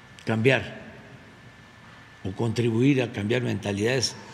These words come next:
o auspiciar cambios en la mentalidad del pueblo. Y los jóvenes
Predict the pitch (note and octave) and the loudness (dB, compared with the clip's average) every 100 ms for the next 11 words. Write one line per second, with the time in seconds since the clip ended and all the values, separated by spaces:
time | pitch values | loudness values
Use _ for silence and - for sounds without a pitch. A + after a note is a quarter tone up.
0 | - - - A#2+ C3 A2+ - C3 A2+ C#3+ | -18 -18 -6 4 4 4 2 4 6 6
1 | D#3 C#3+ - C#3 C3+ G2+ F2+ - - - | 6 4 2 2 2 0 0 2 0 -4
2 | - - - - - - - - - - | -16 -18 -20 -20 -20 -20 -20 -20 -14 -4
3 | G#2 G#2 G2+ F#2+ G2 F#2 F#2+ A2 G2+ - | 0 2 0 0 -2 0 0 0 -2 -10
4 | - - - - G#2 G#2 C#3+ D3+ - - | -18 -20 -20 -8 -4 2 4 4 2 -10
5 | - D3+ F#3 F3 - - - B2 A#2 D#3 | 2 10 10 10 2 -8 -2 0 4 6
6 | D#3 C#3 C#3 - - | 6 6 4 2 -2